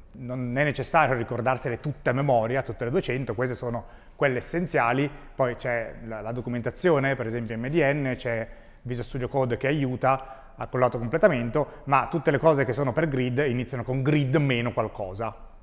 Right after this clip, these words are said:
Mm. Quindi una volta impostato il display grid, tutte le varie proprietà sono grid meno qualcosa e vi permettono di gestire la griglia nella sua interezza. Mm. E questo è il primo tipo di layout.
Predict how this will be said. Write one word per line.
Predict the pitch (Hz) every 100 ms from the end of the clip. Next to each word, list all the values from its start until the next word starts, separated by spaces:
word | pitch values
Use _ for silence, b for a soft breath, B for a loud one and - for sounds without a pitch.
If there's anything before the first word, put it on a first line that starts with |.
| - -
Mm. | 117 - -
Quindi | 113
una | 120
volta | 139 139 131 - -
impostato | 151 147 147 - 185 143 123
il | 120
display | 120 - 160 170
grid, | 135 127 120 143 139 - -
tutte | 139 123
le | 117
varie | 127
proprietà | 135 151 120
sono | 113 127
grid | 120 123 117
meno | 110 110
qualcosa | 156 143 107 98 120 117 B B
e | 117
vi | 123
permettono | 139 127 117 151 127
di | 113
gestire | 120 - - 117 117
la | 120
griglia | 107 101 107 117 B B B
nella | 123
sua | 113 113
interezza. | 107 104 95 - - - - - - - -
Mm. | 175 - - - - - - - - - - - b b b b b b
E | -
questo | 156 -
è | 233
il |
primo | 185 170
tipo | 156 165
di | 139
layout. | 120 107 110 185